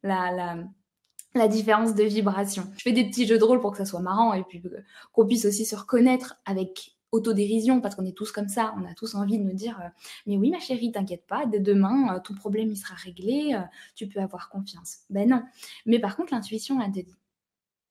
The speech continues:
Ça, c'est le bon choix. C'est irrationnel, c'est bizarre, je sais pas ce qui va se passer, mais je sens que c'est ça. » Donc, vous voyez un peu la différence ? Le mental,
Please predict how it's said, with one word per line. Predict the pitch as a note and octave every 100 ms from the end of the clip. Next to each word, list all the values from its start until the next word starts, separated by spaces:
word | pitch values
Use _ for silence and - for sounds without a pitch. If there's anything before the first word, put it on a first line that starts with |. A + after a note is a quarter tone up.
| _ _
Ça, | -
c'est | G#3 D3+
le |
bon | F3 F#3
choix. | - F3+ - _ _ _ _ _ _
C'est | -
irrationnel, | F#3+ A3 C4 C#4 B3+ A#3 A#3+ C#4+ -
c'est | - F#3+
bizarre, | A3+ G#3 G3+ A3+ D#4+ - _ _ _ _
je | G3
sais | G3+
pas | A3+
ce | C4
qui | A#3+
va | A3
se | -
passer, | G#3+ - A3 - G3
mais | F3+
je | E3+ E3+
sens | - - B3 B3 -
que | F#3+
c'est | F#3
ça. » | F3 - _ -
Donc, | A#3+ B3 - - - - _ _ _
vous | G3+ A3+
voyez | B3+ C#4+
un | F4
peu | D#4+ D4+
la | D#4
différence ? | A3+ B3 A#3 A3 B3 D#4+ - _
Le | G3+
mental, | A3 C4+ C4+ A3